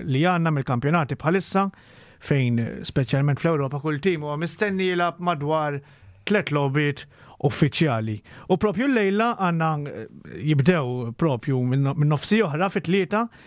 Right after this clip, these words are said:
għandna diversi partiti, Montenegro kontra Ġibiltà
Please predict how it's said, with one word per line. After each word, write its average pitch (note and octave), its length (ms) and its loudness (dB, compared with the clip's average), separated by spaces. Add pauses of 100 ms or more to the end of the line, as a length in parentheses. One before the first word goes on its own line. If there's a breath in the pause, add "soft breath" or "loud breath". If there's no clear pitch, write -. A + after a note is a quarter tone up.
(120)
għandna D#3 340 2
diversi D#3+ 380 2
partiti, A3 560 0 (880 loud breath)
Montenegro E3 720 2
kontra D3 320 0
Ġibiltà E3 460 2